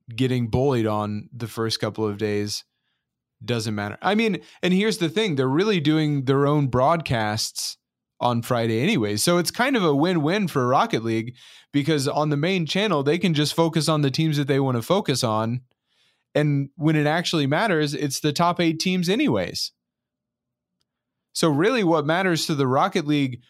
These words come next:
presentation or, uh, you know, what they're doing,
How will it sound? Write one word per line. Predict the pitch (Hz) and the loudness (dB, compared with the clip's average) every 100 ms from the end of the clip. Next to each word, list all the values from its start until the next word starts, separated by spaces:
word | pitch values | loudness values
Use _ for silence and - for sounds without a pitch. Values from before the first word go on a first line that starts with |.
| _ | _
presentation | - 180 165 147 131 165 151 131 113 113 117 _ _ _ | 0 2 2 0 2 0 2 0 -2 -4 -8 _ _ _
or, | 139 143 135 131 123 113 _ _ - | 0 2 4 2 0 -2 _ _ 0
uh, | 123 117 117 113 110 _ | 2 2 2 0 -4 _
you | - 127 | -4 -2
know, | 120 | -2
what | - 156 165 160 | -4 -2 0 2
they're | 160 135 | 0 0
doing, | 131 208 135 113 113 | 0 0 0 -2 -4